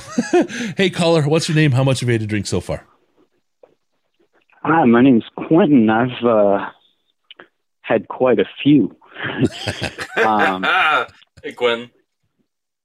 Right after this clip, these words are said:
Speaker 2: So listen, I'm, uh, I'm an out-of-state fan. I'm in, uh,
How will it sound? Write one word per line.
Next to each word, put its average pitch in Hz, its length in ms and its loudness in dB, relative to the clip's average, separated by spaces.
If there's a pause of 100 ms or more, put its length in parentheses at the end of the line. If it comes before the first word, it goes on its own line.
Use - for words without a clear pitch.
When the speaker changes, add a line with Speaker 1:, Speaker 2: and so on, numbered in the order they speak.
(920)
Speaker 2:
So 139 220 4
listen, 165 380 2
I'm, 170 280 0
uh, 120 260 2 (220)
I'm 151 200 0
an 135 160 4
out-of-state 151 760 0 (100)
fan. 104 240 -2
I'm 120 220 0
in, 113 260 0
uh, 104 240 2